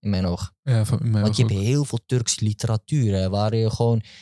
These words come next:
Speaker 1: je, je wereld mee kan verrijken. Maar als je de taal niet kan lezen of in ieder geval
Speaker 2: Nee.
Speaker 1: nog een pilaar om hebt laten vallen om te kunnen verbinden met, met land als Turkije, dan denk ik, dat is gewoon jammer.
Speaker 2: Ja, ja, inderdaad. En, eh, is, ja.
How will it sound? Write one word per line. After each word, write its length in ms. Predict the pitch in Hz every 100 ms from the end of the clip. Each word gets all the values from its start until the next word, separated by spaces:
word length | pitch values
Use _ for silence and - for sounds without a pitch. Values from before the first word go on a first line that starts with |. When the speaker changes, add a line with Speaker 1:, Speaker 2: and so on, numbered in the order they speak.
| -
Speaker 1:
je, 420 | 117 120 113 -
je 100 | 117
wereld 340 | 107 143 165 -
mee 140 | 123
kan 200 | 117 110
verrijken. 500 | 104 113 147 123 -
Maar 140 | 95 98
als 140 | 110
je 80 | 110
de 160 | 113 -
taal 220 | 135 151
niet 200 | 127 -
kan 160 | 98
lezen 380 | 95 90 90 90
of 200 | 80 95
in 60 | - _ _
ieder 180 | 110 113
geval 420 | - 113 104 101 - _
Speaker 2:
Nee. 380 | 123 120 117 110
Speaker 1:
nog 300 | 113 156 -
een 300 | 135 127 107 - _ _ _ -
pilaar 360 | 131 123 117 -
om 120 | 135
hebt 180 | 127 117
laten 320 | 120 113 110
vallen 340 | - 107 101 -
om 120 | 123
te 120 | -
kunnen 220 | - 110
verbinden 420 | - 101 107 104
met, 180 | 101 -
met 180 | 98 95
land 240 | 98 95
als 120 | - -
Turkije, 400 | 90 90 95 139
dan 120 | 101
denk 120 | 104
ik, 80 | -
dat 100 | 95
is 100 | -
gewoon 180 | - 113
jammer. 220 | 117 110
Speaker 2:
Ja, 360 | 117 107 107 -
ja, 140 | 110 110
inderdaad. 440 | 110 107 104 107 -
En, 220 | 117 110
eh, 280 | 110 107 104 - - 127
is, 120 | 117 -
ja. 400 | 117 107 101